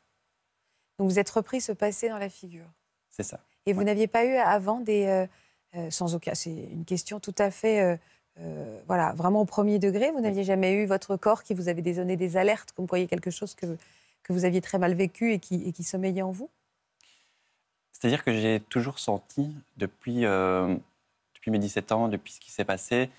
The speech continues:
Speaker 2: je sentais qu'il y avait quelque chose qui, qui n'allait pas, que, que j'avais pas compris ce qui était, ce qui s'était passé de cette situation-là. Mais, hum,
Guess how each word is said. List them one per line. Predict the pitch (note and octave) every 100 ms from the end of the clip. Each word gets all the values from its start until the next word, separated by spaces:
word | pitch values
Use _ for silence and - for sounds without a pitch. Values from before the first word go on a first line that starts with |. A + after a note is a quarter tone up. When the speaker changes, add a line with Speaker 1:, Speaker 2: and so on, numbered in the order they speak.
| - _ _ _ -
Speaker 2:
je | G2+
sentais | G2 G#2 C3
qu'il | - G#2
y |
avait | G2+
quelque | F#2+ G2
chose | - B2 -
qui, | - G2+ F#2
qui | -
n'allait | G2+ G2
pas, | - - A2 A#2+
que, | A#2+ G#2 F#2+ F#2 F2+ G2+ _ _ _ _ _
que | G#2
j'avais | G2 F#2+
pas | - C#3
compris | A#2 G2+ G2+
ce |
qui | - F#2
était, | - -
ce | -
qui | -
s'était | - -
passé | - F2+ - A2+
de | G2+
cette | - -
situation-là. | - - F#2 - F#2 F#2 C#3+ - _ _ _ _ _
Mais, | G2 G2 G2 G2
hum, | G2 G2+